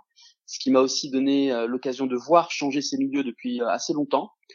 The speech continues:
Euh, et donc le biomimétisme pour moi, ça a été l'occasion finalement de monter en amont,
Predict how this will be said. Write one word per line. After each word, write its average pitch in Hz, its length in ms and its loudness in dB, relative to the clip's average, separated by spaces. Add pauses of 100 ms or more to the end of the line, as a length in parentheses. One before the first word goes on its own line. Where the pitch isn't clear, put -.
(440)
Euh, 123 260 4
et 135 140 2
donc 151 260 0
le 151 80 0
biomimétisme 156 720 0
pour 135 140 -2
moi, 143 300 4
ça - 140 -4
a 139 60 0
été 131 160 -4
l'occasion 139 600 -2
finalement 139 360 0
de 151 80 -2
monter 165 200 0
en 156 100 0
amont, 143 260 2